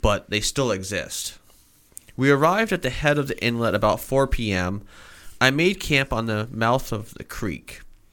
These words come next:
The Indian had supper with me, and I told him to look out for me in about three weeks. I would be camping at the same spot when I came back.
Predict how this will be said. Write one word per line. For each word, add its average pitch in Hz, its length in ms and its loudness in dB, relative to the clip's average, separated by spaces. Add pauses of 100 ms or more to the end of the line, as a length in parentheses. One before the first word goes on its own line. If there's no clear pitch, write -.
(640)
The - 160 -6
Indian 180 380 0
had 151 200 0
supper 147 320 4
with 120 240 0
me, 98 220 -2
and 95 100 -6
I 98 100 0
told 135 360 0
him 110 240 0 (440)
to 127 100 2
look 139 380 2 (400)
out 117 200 -4
for 117 220 -4
me 95 280 -4
in 82 280 -6
about 98 420 0 (140)
three 123 300 -2
weeks. - 580 -4 (440)
I 123 100 6
would 123 100 4
be 113 100 -2
camping 165 480 -2
at 123 200 -2
the 120 60 -6
same 139 360 -2
spot 107 460 0
when 87 180 -10
I 87 120 -8
came 98 300 -10
back. - 400 -12